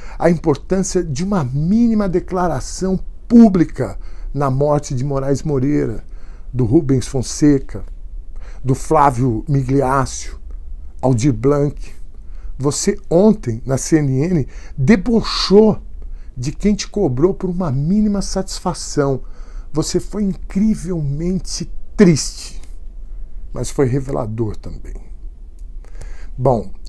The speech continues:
o segundo ponto que você me atingiu ontem foi como artista, como operário da arte. Você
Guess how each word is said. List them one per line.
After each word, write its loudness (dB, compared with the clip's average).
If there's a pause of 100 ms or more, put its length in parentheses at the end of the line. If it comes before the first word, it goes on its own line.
(200)
o -2
segundo 2
ponto 0
que -10
você -4
me -2
atingiu -4
ontem -2 (1040)
foi -2
como -2
artista, -10 (880)
como 0
operário 2
da -6
arte. -12 (800)
Você 4